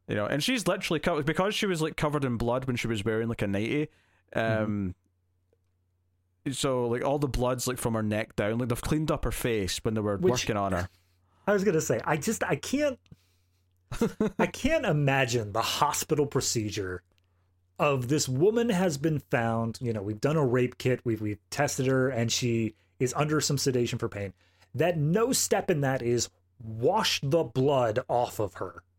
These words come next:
Speaker 2: That seems incredible to me.
Speaker 1: That does seem, yeah, a bit wild. Uh, also, we kinda glossed over this, but just to make it appear even rougher, before the scene with Neil Patrick Harris, she uses a
Speaker 2: Mm.
Speaker 1: champagne bottle to just, I don't know,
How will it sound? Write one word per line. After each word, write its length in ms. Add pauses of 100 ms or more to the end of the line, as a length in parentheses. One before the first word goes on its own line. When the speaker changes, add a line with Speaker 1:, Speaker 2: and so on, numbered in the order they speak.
(640)
Speaker 2:
That 240
seems 340
incredible 800
to 140
me. 320
Speaker 1:
That 260
does 160
seem, 300 (160)
yeah, 280
a 140
bit 160
wild. 380 (380)
Uh, 360 (760)
also, 300
we 80
kinda 280
glossed 300
over 240
this, 220
but 140
just 180
to 80
make 180
it 80
appear 240
even 360
rougher, 440
before 580
the 120
scene 260
with 120
Neil 140
Patrick 360
Harris, 300
she 160
uses 200
a 60
Speaker 2:
Mm. 40
Speaker 1:
champagne 540
bottle 420 (320)
to 160
just, 300 (1600)
I 100
don't 20
know, 160